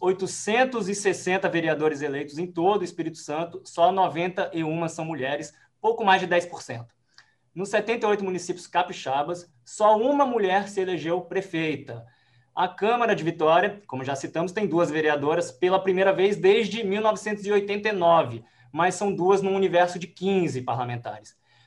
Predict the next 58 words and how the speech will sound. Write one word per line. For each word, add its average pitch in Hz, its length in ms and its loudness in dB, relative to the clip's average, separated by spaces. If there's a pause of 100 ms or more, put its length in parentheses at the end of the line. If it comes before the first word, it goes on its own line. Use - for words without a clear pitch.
(100)
Nos 202 180 -2
últimos 254 320 -4
quarenta 220 480 4
e 202 60 6
oito 208 380 2
anos, 175 520 -4
quer 147 120 -8
dizer, 139 140 -6
a 123 40 -6
gente 135 160 -10
tá 151 100 -2
falando 156 220 -6
de 170 80 -6
meio 170 260 -2
século 139 680 -2
de 117 100 -16
história, 139 500 -6 (280)
só - 400 4
vinte 247 320 -6
e 233 80 -4
nove 180 320 2
mulheres 165 400 -2
se - 80 -8
elegeram 170 520 -4
pra 165 180 -2
cadeiras 151 400 -2
nas 170 200 -4
câmaras, 160 480 -6
ah, 127 220 -8
municipais 151 420 -4
da 170 80 2
Grande 165 220 -2
Vitória. 147 560 2 (220)
Vinte 175 180 -6
e 170 60 -8
nove 170 220 4
mulheres 156 380 0
em 156 40 -6
meio 170 160 -2
século. 120 440 -8 (720)
A - 120 -4
gente 269 160 -8
fala 277 200 6
tanto 247 380 2
sobre 185 300 2
isso, 202 340 4
né, 190 60 2
é - 20 2
um 180 80 -4
tema 202 200 0
recorrente, 196 540 0
mas 240 240 0
os 269 120 -4
números 262 380 -2
provam 233 480 0
que 240 100 -12
o 226 60 -10
problema 233 600 0